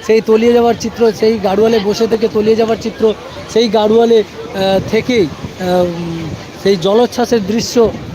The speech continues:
সেই মনোরম মর্মান্তিক দৃশ্য সব কিছুই কিন্তু তোমাদের কাছে তুলে ধরি। তাই আজও ঠিক একইভাবে তুলে ধরছি তোমাদের কাছে সেই মর্মান্তিক দৃশ্য। কেমন লাগছে তোমরা অবশ্যই প্রত্যেকে কমেন্ট করে জানাতে কেউ ভুলবে না।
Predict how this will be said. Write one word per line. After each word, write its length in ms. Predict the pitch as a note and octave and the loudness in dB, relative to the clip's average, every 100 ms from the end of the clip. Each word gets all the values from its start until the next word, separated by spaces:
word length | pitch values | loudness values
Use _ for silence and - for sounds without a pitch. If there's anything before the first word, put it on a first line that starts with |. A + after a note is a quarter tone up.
| - | -4
সেই 160 | G3+ G#3+ | 0 0
মনোরম 500 | G3 G#3+ A#3+ B3 A#3 - - G3 | 2 2 2 2 0 -6 -10 -4
মর্মান্তিক 580 | F3 A3 B3 B3+ - B3+ - G#3+ | -2 2 2 0 -2 -2 -2 -2
দৃশ্য 280 | G#3 B3 A#3 | -2 -2 -2
সব 260 | - A3 - | -4 -4 -2
কিছুই 240 | A#3 A#3+ A#3 | -2 -2 -4
কিন্তু 220 | A3+ A3+ | -4 -2
তোমাদের 320 | A3 A3 A3 G#3+ | -2 -4 -4 -4
কাছে 200 | G#3+ G#3 - - - | -2 -2 -2 -4 -4
তুলে 200 | G3 A3 | 0 2
ধরি। 240 | G#3 G#3+ A#3+ - - - | 4 2 2 -2 -2 -2
তাই 100 | F#3+ | 0
আজও 340 | G3+ G3+ - A#3 | 0 0 0 -2
ঠিক 120 | G#3+ - | -2 -2
একইভাবে 600 | F#3 - - - G3+ G3+ D#3+ | -2 -2 -2 -2 -2 -2 -2
তুলে 180 | G3+ F#3 | -2 0
ধরছি 220 | G#3 - | -2 -2
তোমাদের 340 | - - - G2+ | -2 -2 -2 -2
কাছে 180 | - F#3+ | -2 -2
সেই 120 | - - | -2 -2
মর্মান্তিক 460 | - - F#3 F#3+ - - | -2 -2 -2 -2 -4 -4
দৃশ্য। 200 | - D3+ - - - - - | -4 -4 -2 -2 -2 -2 -2
কেমন 220 | F#3 G#3 | 0 0
লাগছে 240 | G#3 - | -2 -2
তোমরা 260 | G3 F#3+ F#3+ | -2 -2 -2
অবশ্যই 260 | F3+ F#3 F#3+ | -2 -2 -2
প্রত্যেকে 360 | F#3 F#3+ - | -2 -2 -2
কমেন্ট 340 | - F3 F#3 F3+ | -2 -2 -2 -2
করে 160 | F#3 | -2
জানাতে 340 | F3+ E3 F3 E3 | -2 -2 -2 -2
কেউ 160 | F#3 | -2
ভুলবে 280 | E3 E3+ D#3+ | -2 -2 -2
না। 100 | D3 | -4